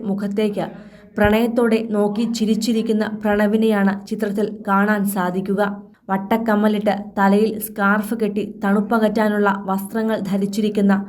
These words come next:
സുന്ദരി മദാമയുടെ കയ്യിൽ ഒരു കുപ്പിയും കാണാം. ജുബ്ബ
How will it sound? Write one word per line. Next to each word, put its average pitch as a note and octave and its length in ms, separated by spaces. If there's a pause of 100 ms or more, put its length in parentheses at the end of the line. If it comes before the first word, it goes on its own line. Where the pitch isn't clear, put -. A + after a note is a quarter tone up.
(460)
സുന്ദരി A3 440
മദാമയുടെ G#3 580 (100)
കയ്യിൽ G3+ 260 (200)
ഒരു G3 120 (100)
കുപ്പിയും G#3 440 (120)
കാണാം. F#3 300 (580)
ജുബ്ബ A#3 400